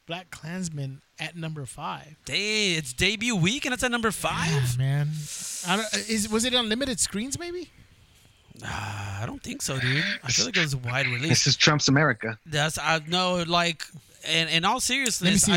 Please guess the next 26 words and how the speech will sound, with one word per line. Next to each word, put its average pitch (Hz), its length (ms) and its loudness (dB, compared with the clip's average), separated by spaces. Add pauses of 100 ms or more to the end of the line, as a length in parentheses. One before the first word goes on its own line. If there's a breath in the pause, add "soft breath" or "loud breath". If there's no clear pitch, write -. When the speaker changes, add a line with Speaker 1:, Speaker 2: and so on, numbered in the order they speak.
Speaker 1:
Let 196 100 2
me, 202 40 4
Speaker 2:
feel 247 100 2
Speaker 1:
let - 20 0
me, 262 120 4
Speaker 2:
like 196 120 0
Speaker 1:
let 175 80 4
me 190 40 2
check. 180 220 2
Let 180 100 -4
me 196 60 -4
check. 156 340 -2
Speaker 2:
I 170 140 4
Speaker 1:
Uh, 156 240 2
Speaker 2:
feel 220 240 0
like 185 260 0
it 175 60 -2
Speaker 1:
theater 233 120 4
Speaker 2:
was 226 100 2
Speaker 1:
counts. 151 340 2
Speaker 2:
just - 440 -6
Speaker 1:
Yeah, 165 180 -2
it 208 40 2
was 165 120 0
only 202 180 0
on, 156 220 -2